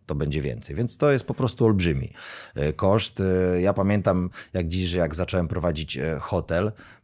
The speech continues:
mm, e, jakieś dwadzieścia lat temu, to konserwator zarabiał półtorej złotego na godzinę. No dzisiaj poniżej dwudziestu to nie ma z kim o czym gadać. Za dwadzieścia to mamy, e, kogoś, kto powiedzmy, no, nie dysponuje jakąś nie wiadomo jaką,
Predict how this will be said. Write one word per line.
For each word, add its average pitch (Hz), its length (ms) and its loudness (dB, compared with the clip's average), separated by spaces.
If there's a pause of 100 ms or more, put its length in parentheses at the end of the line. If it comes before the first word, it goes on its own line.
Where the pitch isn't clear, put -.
mm, 80 400 -2
e, 78 320 -4
jakieś 76 260 -6
dwadzieścia 82 460 -2
lat 78 220 -4
temu, 78 360 -2
to 92 200 -6
konserwator 90 640 -2
zarabiał 85 500 0 (180)
półtorej 107 460 2
złotego 82 400 -2
na 78 120 -2
godzinę. 71 320 -6 (840)
No 95 120 4
dzisiaj 113 260 4
poniżej 113 380 4
dwudziestu 92 540 0
to 85 180 -2 (200)
nie 65 260 -4
ma 82 120 -2
z - 80 -6
kim 78 180 -2
o 76 40 -2
czym 85 160 -2
gadać. 71 240 0
Za 76 100 -2
dwadzieścia 87 420 0
to - 100 -4
mamy, 82 320 0 (500)
e, 64 120 -4
kogoś, 78 380 -4
kto 71 680 -2
powiedzmy, 69 440 -4 (760)
no, 90 280 0 (720)
nie 95 400 2
dysponuje 110 400 4
jakąś 90 300 2
nie 92 60 2
wiadomo 90 280 4
jaką, 80 340 -2